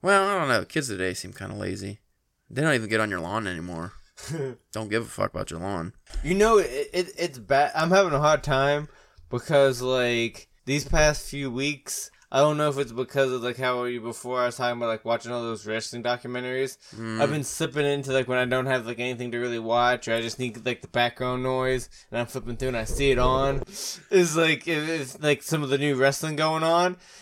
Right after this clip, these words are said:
Speaker 2: So, like, now I just really wanna start, like, super kicking people in the face and belly to the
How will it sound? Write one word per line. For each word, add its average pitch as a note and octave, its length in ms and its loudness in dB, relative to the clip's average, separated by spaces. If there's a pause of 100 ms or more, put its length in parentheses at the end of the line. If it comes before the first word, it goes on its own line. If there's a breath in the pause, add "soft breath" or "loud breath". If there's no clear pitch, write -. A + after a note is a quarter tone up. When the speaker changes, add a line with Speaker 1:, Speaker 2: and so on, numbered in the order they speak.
Speaker 2:
So, F#3 320 6
like, E3 480 2 (160 soft breath)
now D3+ 380 4
I F3+ 100 6
just D#3+ 220 -2
really D#3 200 0
wanna C#3+ 280 0
start, C3+ 420 2
like, A#2+ 200 -6
super D3 440 -4
kicking D#3+ 360 -4
people D#3 300 -4
in C#3 80 -4
the A#2+ 60 -4
face D3+ 680 0
and B2+ 240 -2
belly D3+ 280 4
to C3+ 40 -4
the C3 240 -4